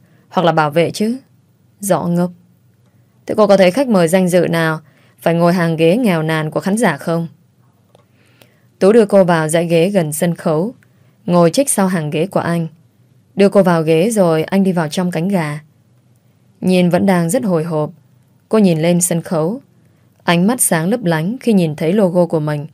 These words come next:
được phóng to treo trịnh trọng ở giữa. Ôi, thành quả và tâm huyết của cô, thật sự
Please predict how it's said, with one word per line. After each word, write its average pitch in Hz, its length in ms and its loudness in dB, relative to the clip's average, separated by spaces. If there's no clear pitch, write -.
được 180 220 2
phóng 175 200 -2
to 170 320 -2
treo 165 280 -2
trịnh 160 240 -4
trọng 156 280 -6
ở 151 140 -6
giữa. 170 260 -6
Ôi, 165 280 0
thành 180 200 0
quả 160 240 0
và - 80 -6
tâm 185 200 0
huyết 233 260 -2
của 156 120 -4
cô, 165 340 -2
thật 185 140 4
sự 170 480 0